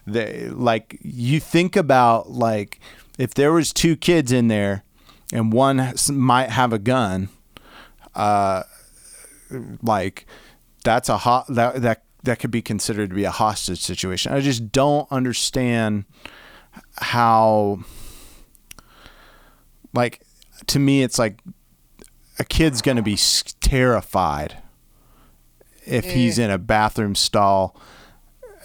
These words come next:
Speaker 1: and
Speaker 2: We
Speaker 1: there are
Speaker 2: can't,
Speaker 1: cops.
Speaker 2: I can't, I can't project that kind of thing.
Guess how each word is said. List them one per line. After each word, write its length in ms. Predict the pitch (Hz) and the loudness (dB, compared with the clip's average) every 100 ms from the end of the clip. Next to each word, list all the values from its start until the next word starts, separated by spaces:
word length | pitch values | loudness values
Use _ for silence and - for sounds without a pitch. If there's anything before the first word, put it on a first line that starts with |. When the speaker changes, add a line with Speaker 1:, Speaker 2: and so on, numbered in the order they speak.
| - | -14
Speaker 1:
and 400 | - - - 104 | -12 -6 -2 0
Speaker 2:
We 80 | - | 0
Speaker 1:
there 140 | 92 | 0
are 40 | 95 | -2
Speaker 2:
can't, 100 | - | 0
Speaker 1:
cops. 320 | 208 202 - | 2 2 -2
Speaker 2:
I 140 | - - | -6 -6
can't, 60 | - _ - - _ 165 | -12 _ -20 -20 _ -12
I 120 | 175 | -10
can't 320 | - 156 131 | -10 -12 -12
project 380 | 139 120 135 - | -14 -12 -12 -10
that 160 | 135 | -12
kind 160 | - 131 | -12 -14
of 80 | 127 | -12
thing. 320 | 131 127 | -12 -12